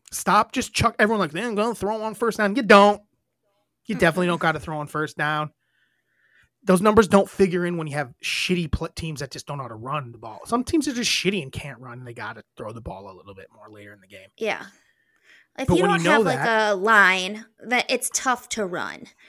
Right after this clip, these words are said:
Speaker 2: Like, if your
Speaker 1: Mm-hmm.
Speaker 2: quarterback is running for their lives, you know that you're not gonna probably have the best
Speaker 1: Yeah.
Speaker 2: running.
Speaker 1: Yeah, there's times you know that your running game ain't
Speaker 2: Yeah.
Speaker 1: working, but you need to try to establish it.
Speaker 2: Yes. It opens it up.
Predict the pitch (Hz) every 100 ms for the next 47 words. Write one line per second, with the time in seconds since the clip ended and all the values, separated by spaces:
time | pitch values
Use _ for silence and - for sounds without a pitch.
0 | - - - 233 233 240 262 240 175 160
1 | 160 190 262 240 226 214 214 214 - 220
2 | 214 214 214 196 185 196 185 190 214 214
3 | 208 214 202 214 196 190 - 196 170 -
4 | 180 - 165 175 - - 190 - 170 160
5 | 196 - - _ _ _ _ _ _ _
6 | - 226 _ - - 226 185 190 208 202
7 | 202 381 254 330 - 370 285 277 214 233
8 | 233 208 202 180 180 208 185 151 254 156
9 | 139 - - _ _ _ _ _ _ 170
10 | 190 220 226 196 190 180 165 - 151 147
11 | 131 - 104 _ _ _ _ _ _ _
12 | _ _ 196 151 - - - _ _ _
13 | _ _ _ _ 311 - 311 359 381 370
14 | 392 403 370 -